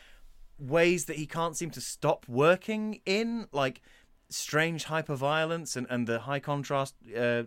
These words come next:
colour and black and white, the washed out colours, and all these things that just simply don't fit it. And I think if there's a reason to really not like this film, I think the main one is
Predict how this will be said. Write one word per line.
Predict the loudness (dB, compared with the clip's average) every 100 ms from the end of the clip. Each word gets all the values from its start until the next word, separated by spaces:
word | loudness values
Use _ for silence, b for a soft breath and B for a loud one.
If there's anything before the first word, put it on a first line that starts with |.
| -6
colour | -6 -2 0 -2
and | -2
black | -4 -4
and | -4
white, | -4 -4
the | -4
washed | -6 -4
out | -6 -6
colours, | -4 -4 -6 -10 -18 b b b -4
and | -2
all | 0 0
these | 0 -4
things | -6
that | -6
just | -8 -10
simply | -6 -6 -2 0
don't | -2 -2
fit | -6 -4
it. | -4
And | -2
I |
think | 0 -2 -6 b b b _ 0
if | 0 2
there's | 0 0
a | 0
reason | 0 -2 -4
to | -2
really | 0 2 2
not | 2 2 2
like | 0 0 -2
this | -6 -4
film, | -4 -2
I | -4
think | -6 -6
the |
main | 0 2 2 0
one | 0 0 2
is | 0 -2 -10